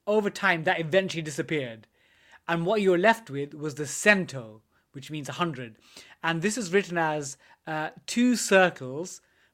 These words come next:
but separated by a horizontal line. So almost like a fraction,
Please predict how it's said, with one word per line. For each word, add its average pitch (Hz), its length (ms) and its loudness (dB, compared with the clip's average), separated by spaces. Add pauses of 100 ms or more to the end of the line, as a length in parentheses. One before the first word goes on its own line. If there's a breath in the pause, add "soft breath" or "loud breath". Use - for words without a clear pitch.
but - 160 -10
separated 202 540 -2
by 180 140 4
a 180 60 2
horizontal 185 600 0
line. 190 180 2
So 160 140 -6
almost 247 180 -2
like 226 140 -2
a 202 40 -2
fraction, 143 600 -2